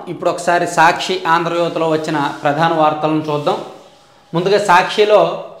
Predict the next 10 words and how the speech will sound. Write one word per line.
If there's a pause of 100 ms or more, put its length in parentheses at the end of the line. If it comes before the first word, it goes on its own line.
(800)
ఆ, (760)
కింద
వచ్చే
సైడ్
లైన్స్ (200)
చూస్తే, (280)
"ఈడీ
విచారణ
వాయిదా
వేయాలి.